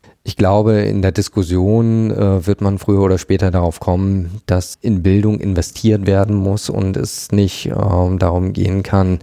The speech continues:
wie schaffe ich dort, ähm, Verwertungsketten, wie uns das auch gerade nochmal, äh, vor Augen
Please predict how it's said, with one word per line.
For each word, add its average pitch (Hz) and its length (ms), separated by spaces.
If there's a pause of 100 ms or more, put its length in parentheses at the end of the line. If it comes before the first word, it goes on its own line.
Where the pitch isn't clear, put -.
(120)
wie 95 360
schaffe 87 300
ich 87 100
dort, 87 500
ähm, 87 380
Verwertungsketten, 87 1160
wie 87 80
uns 87 220
das - 260
auch 95 200
gerade 90 300
nochmal, 87 680
äh, 95 240
vor - 220
Augen 104 380